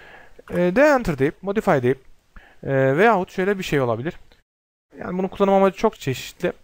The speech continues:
Şöyle bir makine parçası iman edeceğiz. Şöyle bakın burada kullandıklarımızın hepsi şöyle yan tarafına alternatif üniteleriyle birlikte yazılmış durumda.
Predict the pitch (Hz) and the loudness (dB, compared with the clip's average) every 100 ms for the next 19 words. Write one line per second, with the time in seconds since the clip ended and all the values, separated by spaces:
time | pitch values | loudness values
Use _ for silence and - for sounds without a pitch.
0 | - - - - 190 214 190 196 202 196 | -20 -20 -8 -2 2 0 0 -2 0 0
1 | 196 185 190 - 190 160 117 113 180 - | 2 0 -2 -4 -2 -2 -2 -2 -4 -4
2 | - - - _ - 170 170 170 208 214 | -20 -20 -20 _ -6 -2 0 0 -4 -6
3 | 165 165 180 165 - 175 170 170 170 170 | -6 0 0 0 -4 0 2 2 0 0
4 | 170 185 170 226 254 _ - 165 160 170 | 0 0 0 -4 -6 _ -4 0 2 2
5 | - 135 - 185 208 - 151 - 165 156 | 0 -6 -4 -6 -6 -2 -2 2 0 0
6 | - 151 - 131 127 123 120 226 226 170 | -6 -8 -4 -4 -2 -4 -2 -4 0 -2
7 | 160 139 - 110 117 | -2 -6 -8 -10 -8